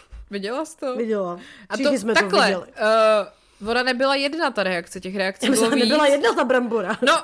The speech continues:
Speaker 1: právě, že není jedna. U, u Solfranku není jenom jedna brambora.
Speaker 2: Ano.
Speaker 1: A je mi trošku žinantní to tady probírat, protože nám k tomu přišla fotka jako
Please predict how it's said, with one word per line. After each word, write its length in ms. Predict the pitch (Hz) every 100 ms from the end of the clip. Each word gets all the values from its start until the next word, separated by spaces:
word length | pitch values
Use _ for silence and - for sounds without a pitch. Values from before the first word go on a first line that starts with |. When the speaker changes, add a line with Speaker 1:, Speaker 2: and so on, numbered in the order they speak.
| -
Speaker 1:
právě, 300 | 285 277 285
že 100 | 349
není 260 | 330 320
jedna. 480 | 349 381 370 214 175 -
U, 100 | 214
u 120 | -
Solfranku 560 | - 294 311 302 277 311
není 280 | 285 277 311
jenom 220 | 302 302
jedna 180 | 294 320
brambora. 540 | 302 294 320 339 180
Speaker 2:
Ano. 240 | 220 262 180 - - _ _ _
Speaker 1:
A 300 | 233 254 240 - _ -
je 140 | 254
mi 100 | 294
trošku 300 | 320 320 -
žinantní 500 | 370 349 277 285 311
to 100 | 302
tady 220 | 302 302
probírat, 800 | 320 277 240 220 175 127 175 240 _
protože 380 | - 240 247 262
nám 180 | 294 269
k 60 | 269
tomu 180 | 269
přišla 320 | 269 - - 302
fotka 560 | 262 240 - 185 175 220
jako 460 | 214 254 247 233